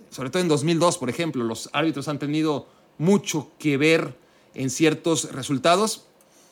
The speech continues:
a final de cuentas hay que llegar, acercarte por lo menos, ¿no? al, al área rival. Porque si no, no importa lo artificial que sea tu Copa del Mundo, el resultado no va a ser artificial. Y mi respeto a Ecuador, porque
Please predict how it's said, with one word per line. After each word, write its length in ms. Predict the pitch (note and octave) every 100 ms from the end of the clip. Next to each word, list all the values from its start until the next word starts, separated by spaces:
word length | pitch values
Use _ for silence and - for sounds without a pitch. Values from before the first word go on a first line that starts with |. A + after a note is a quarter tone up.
| _
a 80 | -
final 160 | - A#3+
de 40 |
cuentas 260 | A3+ G#3+ G#3+
hay 80 | G3+
que 120 | E3+
llegar, 500 | D3 D3+ A3+ C#3 - _ _
acercarte 580 | D3 D#3 - A#3 A#3+ G3+
por 120 | D#3
lo 80 | D#3+
menos, 280 | F3+ D#3+ C3
¿no? 100 | F3
al, 120 | D#3+
al 160 | D3
área 180 | D3+ E3+
rival. 400 | D3 C3+ C#3 G#2+ - _ _ _
Porque 240 | C#3+ C#3+
si 120 | C3+
no, 160 | D#3 F3+
no 100 | G#3
importa 420 | F#3+ E3 F3+ F3+
lo 80 | F#3+
artificial 500 | C#3+ - B2 B2 E3
que 80 | D#3+
sea 180 | D3+ D#3
tu 80 | C#3+
Copa 220 | E3 E3
del 80 | C#3+
Mundo, 420 | D#3+ F#3 G#3 - _ _ _
el 140 | - B2
resultado 680 | - B2+ A#2+ F3 F3+ F#3+ - _ _ _
no 200 | B2 D#3
va 100 | D3+
a 40 | D3
ser 120 | D#3+
artificial. 600 | D3 C3 C#3 D#3+ D#3+ - _ _ _ _ _
Y 120 | D3+
mi 120 | C#3
respeto 380 | B2+ B2+ E3 D#3+ D3+
a 40 |
Ecuador, 480 | B2+ C3+ C#3+ E3 - _
porque 680 | A2+ - A2 G#2+ G2 F#2